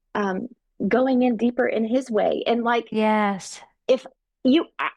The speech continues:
Speaker 1: I, I feel like it is so important to have someone that you can just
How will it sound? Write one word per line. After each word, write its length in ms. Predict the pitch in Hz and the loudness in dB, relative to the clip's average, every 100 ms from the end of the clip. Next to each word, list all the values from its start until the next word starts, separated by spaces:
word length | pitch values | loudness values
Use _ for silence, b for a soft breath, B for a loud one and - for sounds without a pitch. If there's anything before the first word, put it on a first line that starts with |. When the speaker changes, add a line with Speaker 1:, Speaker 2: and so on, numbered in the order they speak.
| _ | _
Speaker 1:
I, 320 | 214 254 269 - | -2 0 -2 -4
I 120 | 220 | -8
feel 360 | 208 - 262 233 | -8 0 2 2
like 200 | 190 - | 0 0
it 220 | 233 226 | 0 2
is 200 | 226 - | -2 -6
so 280 | - 233 277 | -8 -6 -4
important 720 | 277 - - 262 - 185 240 _ | -6 -6 0 0 0 -6 -10 _
to 60 | - | -8
have 440 | 196 - 247 262 240 | -6 -2 -2 -2 -4
someone 460 | - 196 190 185 | -4 -2 0 0
that 140 | 190 - | -2 -2
you 300 | 202 240 294 | 0 2 2
can 300 | - 226 180 | 0 -4 -2
just 380 | 247 233 - | -2 -2 -6